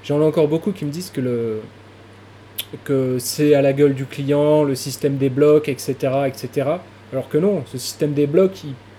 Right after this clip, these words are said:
part de princi-, de, de, de, de, d'une base de, de principes objectifs. Mais le problème, c'est que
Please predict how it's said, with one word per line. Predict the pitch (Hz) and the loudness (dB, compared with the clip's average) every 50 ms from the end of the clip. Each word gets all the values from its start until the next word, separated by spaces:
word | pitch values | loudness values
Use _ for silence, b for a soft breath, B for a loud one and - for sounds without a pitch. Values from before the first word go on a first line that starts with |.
| - - - - 135 127 - - | -20 -20 -20 -18 -18 -18 -4 -2
part | 180 175 165 156 151 | 0 0 0 0 0
de | 147 135 | -2 -2
princi-, | - - - 143 135 - - - - 143 | -4 -4 -6 -8 -8 -8 -12 -16 -8 -4
de, | 131 135 123 | -2 -2 -2
de, | 113 127 120 | -2 -4 -4
de, | 120 123 117 | -4 -6 -6
de, | 113 120 120 120 131 - - - - - - - | -4 -6 -6 -8 -10 -14 -18 -20 -20 -20 -14 -10
d'une | 127 123 123 | -8 -8 -4
base | 123 160 170 170 160 143 131 127 117 | 2 4 4 4 4 0 -4 -8 -10
de, | 117 110 107 107 107 104 107 104 107 | -10 -10 -8 -10 -12 -12 -14 -12 -12
de | 123 | -14
principes | 117 - 143 127 - 160 - 143 | -10 -8 -8 -8 -8 -4 -2 -2
objectifs. | 135 135 131 139 143 143 - 262 247 240 - - - B B B B B B B B B - | -2 -2 -2 -2 -4 -2 -4 -4 -6 -6 -8 -14 -18 B B B B B B B B B -6
Mais | 131 | -6
le | 127 | -6
problème, | - - 151 160 202 214 196 | -2 2 4 4 4 4 2
c'est | - 160 139 | -2 -6 -4
que | - 156 151 143 139 135 | 0 2 2 2 2 0